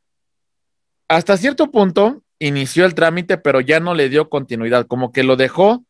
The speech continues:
pues, por ahí en stand-by, ¿no? Para el dos mil veintiuno, decide volver a presentar juicio de amparo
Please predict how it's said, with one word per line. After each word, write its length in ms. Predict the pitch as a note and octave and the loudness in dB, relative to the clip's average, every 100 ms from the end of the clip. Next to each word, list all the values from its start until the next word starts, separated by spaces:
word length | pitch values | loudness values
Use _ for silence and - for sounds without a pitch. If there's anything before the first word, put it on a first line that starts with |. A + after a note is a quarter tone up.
| _ _ _ | _ _ _
pues, 200 | B2+ A#2+ | -4 -2
por 200 | B2 B2+ | 0 2
ahí 180 | D3+ D#3 | 2 0
en 60 | |
stand-by, 500 | C3 - C3+ A#2 A2 | -4 -4 -2 0 0
¿no? 280 | A2 F#3 D4 _ _ _ _ _ _ _ _ _ _ _ _ | 0 -2 -4 _ _ _ _ _ _ _ _ _ _ _ _
Para 220 | D3+ D#3+ | 2 2
el 80 | D#3 | 2
dos 160 | F3 F3 | 2 2
mil 180 | B3+ | 0
veintiuno, 640 | C#4+ B3+ F#3+ E3+ F3 D#4+ D4 _ _ _ _ _ _ _ _ _ _ _ _ _ _ _ _ _ _ _ | 0 2 2 2 2 -2 -6 _ _ _ _ _ _ _ _ _ _ _ _ _ _ _ _ _ _ _
decide 840 | - C3 C3+ - D#3 C#3+ D#3+ A#3 A#3+ _ _ _ _ _ _ _ _ _ _ _ | -4 0 0 0 2 4 2 0 -6 _ _ _ _ _ _ _ _ _ _ _
volver 520 | A#2 B2 B2 B2+ D3 | -2 2 2 2 2
a 100 | E3 | 0
presentar 640 | D#3 D#3 F3+ F3 D3+ E3+ A#2 - _ _ _ _ _ _ - _ _ _ | 0 -4 -6 -2 0 0 -4 -14 _ _ _ _ _ _ -20 _ _ _
juicio 480 | - - B2+ C3 D3 | -20 -8 -6 -2 0
de 80 | D#3+ | 2
amparo 640 | F#3 E3+ D3 C#3 G3 | 2 2 4 4 0